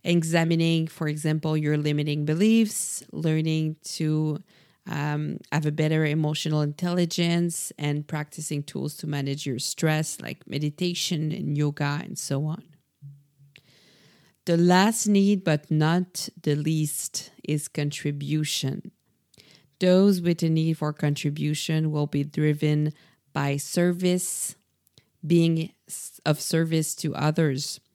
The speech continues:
feeling a sense of purpose, a need for giving back to others in need, and that feeling like you want to leave a legacy.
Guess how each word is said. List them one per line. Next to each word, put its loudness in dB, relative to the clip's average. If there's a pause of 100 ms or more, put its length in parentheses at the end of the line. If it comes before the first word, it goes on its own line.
(300)
feeling 2
a 0
sense 0
of -6
purpose, 2
a 0
need 2
for -6
giving -2
back 0
to -2
others 0
in -2 (440)
need, 2 (400)
and 0
that -2
feeling 0 (140)
like -2 (120)
you -2
want 0
to -4
leave -2
a -2
legacy. -4